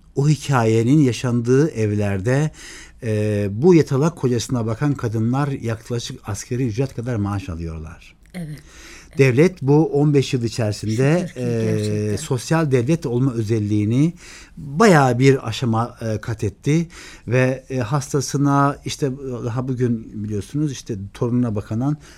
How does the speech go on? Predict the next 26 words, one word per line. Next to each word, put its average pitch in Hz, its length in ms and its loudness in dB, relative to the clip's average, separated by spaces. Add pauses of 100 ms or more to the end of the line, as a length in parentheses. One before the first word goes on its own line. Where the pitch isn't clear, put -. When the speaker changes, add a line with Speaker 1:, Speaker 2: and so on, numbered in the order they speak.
(180)
Speaker 1:
e, - 20 -16 (140)
annenlere, 107 580 -2
babaannelere 110 540 0
Speaker 2:
Evet, 160 120 0
Speaker 1:
maaş 170 320 0
bağladı 113 320 2
Speaker 2:
destek 98 260 -6
Speaker 1:
devlet 95 340 -4
Speaker 2:
verdi. 98 100 -8
Speaker 1:
yani. 85 340 -6
Speaker 2:
Evet. 165 100 -10 (440)
Speaker 1:
Ee, 104 520 -6 (100)
o 147 140 6
günlerden 131 600 4
bugünlere 98 440 -2
geldik. 98 500 -4 (320)
O 202 140 4
süreç 208 380 2
içerisinde 127 560 0
de 113 140 -2
takdir 165 380 0
Mevla'nın 139 720 2 (440)
Deniz 180 360 4
Feneri, 139 680 4 (120)
e, 131 80 -2 (540)
birçok 190 880 0